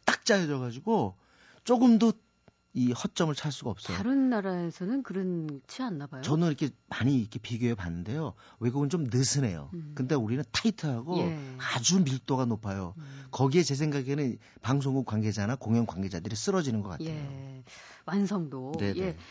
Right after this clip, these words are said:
Speaker 2: 근데 왜 예전에는 우리 아이돌 가수 얘기할 때 뭐 춤이나 외모는 참 뛰어나지만 가창력 없어서 립싱크
Speaker 1: 음.
Speaker 2: 많이 한다더라. 그래서
Speaker 1: 네.
Speaker 2: 노래 실력을 별로 인정 못 받고 그랬는데
Speaker 1: 예.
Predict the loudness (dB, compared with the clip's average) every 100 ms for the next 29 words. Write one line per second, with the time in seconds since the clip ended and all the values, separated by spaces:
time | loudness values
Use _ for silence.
0 | -10 0 2 2 0 0 0 0 0 2
1 | 2 2 2 2 2 0 -2 -8 -6 -6
2 | -4 -4 -4 -4 -4 -4 -4 -8 -8 -8
3 | -6 -8 -6 -4 -2 0 -2 -2 0 -2
4 | -4 -6 -8 -4 -2 0 -2 -2 -2 0
5 | -2 -10 -20 -20 _ -16 -12 -8 -2 0
6 | 0 -4 -8 -8 -6 -4 -4 -4 -4 -4
7 | -4 -2 -4 -2 -4 -4 -4 -4 -4 -6
8 | -8 -8 -8 -4 -2 -2 -4 -6 -8 -6
9 | -4 -4 -6 -6 -4 -6 -8 -8 -8 -8
10 | -4 -4 -4 -4 -6 -6 -6 -8 -8